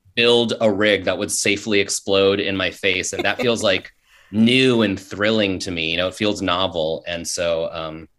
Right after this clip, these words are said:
Speaker 1: I'm really excited for people to see that. It's like a one second joke. It's literally like the explosion happens and we cut away, but I'm so excited for people to see it. <laughs>
Speaker 2: They will know once they see it. They will know.
Speaker 1: Yes, exactly. Yeah.
Speaker 2: <laughs> So, the,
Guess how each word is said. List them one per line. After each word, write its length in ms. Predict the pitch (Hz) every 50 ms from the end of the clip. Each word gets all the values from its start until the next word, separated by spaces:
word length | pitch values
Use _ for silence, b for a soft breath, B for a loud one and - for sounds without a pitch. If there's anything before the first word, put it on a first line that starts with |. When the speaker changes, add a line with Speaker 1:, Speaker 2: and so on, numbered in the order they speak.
| -
Speaker 1:
I'm 80 | 98 98
really 140 | 98 95 90
excited 260 | 85 - 90 85 78
for 80 | - 90
people 200 | - 85 78 78
to 40 | -
see 80 | 90 80
that. 140 | 78 - 143
It's 120 | 143 120
like 120 | 175 160
a 60 | 151 143
one 260 | 123 117 123 117 113
second 260 | 110 117 104 101 90
joke. 180 | 90 87 80 98
It's 120 | 101 104
literally 200 | 113 113 110 110
like 260 | 107 101 98 - - -
the 100 | 107 104
explosion 360 | 98 - - 120 117 104 113 107
happens 300 | 113 110 113 117 107 101
and 100 | 95 95
we 80 | 95
cut 240 | - - - 101 98
away, 500 | 95 90 87 85 87 90 107 123 120 - _ b b b b b b
but 100 | b 107
I'm 120 | 110 110 107
so 280 | - - 117 110 107
excited 340 | 104 - - 98 92 90 87
for 60 | 87 87
people 200 | 90 90 87 80
to 40 | 82
see 160 | - 82 78
it. 80 | - -
<laughs> 100 | - - - _ _ _ _ _ _ _ B B B B
Speaker 2:
They 120 | B 226
will 120 | 226 233 240
know 220 | 240 226 226 233 233
once 260 | 226 214 214 220 220
they 120 | 220 220
see 260 | 202 - - 226 180
it. 160 | 151 - - -
They 100 | 196 202
will 160 | 196 208 202
know. 260 | 202 185 165 139 - - -
Speaker 1:
Yes, 280 | 113 - - - - 370
exactly. 520 | - - 98 98 87 82 - 82 80 87
Yeah. 140 | 90 80 80 - -
Speaker 2:
<laughs> 80 | _
So, 320 | - - - 339 294 - - -
the, 360 | 247 233 233 339 349 -